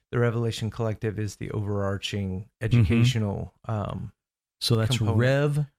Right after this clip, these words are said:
Speaker 2: Shots,
Speaker 1: Mm-hmm.
Speaker 2: just the way it
Speaker 1: Re-,
Speaker 2: sounds.
Speaker 1: yeah, revshotsmedia dot com.
Speaker 2: Rev Shots media dot com.
Speaker 1: Mm-hmm.
Speaker 2: So those of you that have been hankering to get a podcast out, there you go.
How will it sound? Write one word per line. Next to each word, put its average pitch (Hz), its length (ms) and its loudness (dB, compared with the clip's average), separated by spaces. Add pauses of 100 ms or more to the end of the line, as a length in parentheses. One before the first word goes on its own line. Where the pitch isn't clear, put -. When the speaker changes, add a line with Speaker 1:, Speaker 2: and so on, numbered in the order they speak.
Speaker 2:
Shots, - 680 -2
Speaker 1:
Mm-hmm. 104 220 -10 (160)
Speaker 2:
just 110 220 -2
the - 60 0
way 117 100 2
it 107 140 -2
Speaker 1:
Re-, 123 80 2
Speaker 2:
sounds. 85 240 0
Speaker 1:
yeah, 101 120 -2
revshotsmedia 113 1200 -6 (180)
dot 110 80 0
com. - 0 -
Speaker 2:
Rev 117 280 0
Shots 113 420 -4
media 110 380 0
dot 101 260 -2
com. 101 120 -6 (180)
Speaker 1:
Mm-hmm. 135 140 -8 (340)
Speaker 2:
So 113 340 0
those 113 320 2
of 127 100 2
you 139 140 4
that 156 160 2
have 101 80 0
been 98 140 2
hankering 123 440 2
to 117 60 2
get 113 160 2
a 101 60 0
podcast 127 580 0
out, 135 240 0
there 127 140 0
you 131 160 2
go. 120 260 2